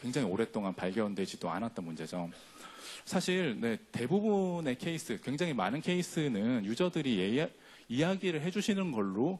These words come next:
해결이 되는 경우가 굉장히 많습니다. 예, 게시판에 글을 써주기도 하고 씨에스로 알려주기도 하고요.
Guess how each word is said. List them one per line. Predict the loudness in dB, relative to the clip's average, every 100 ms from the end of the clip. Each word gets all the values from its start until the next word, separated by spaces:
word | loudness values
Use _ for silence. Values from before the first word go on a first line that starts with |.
| -4
해결이 | -2 2 2 0
되는 | 0 2 2 2 0 0 -2 -2 -4
경우가 | 0 0 0 -4
굉장히 | -4 -4 -2
많습니다. | -4 -4 -4 -4 -2 -2 -4 -6
예, | -8 -10 -18 -20 -8
게시판에 | -6 -4 -2 -2
글을 | 0 -2
써주기도 | 0 0 0 -4 -2
하고 | -2 -2 -6 -6
씨에스로 | -4 -2 -4 -2 0 2
알려주기도 | 2 0 -2 -6 -6
하고요. | -4 -4 -4 -6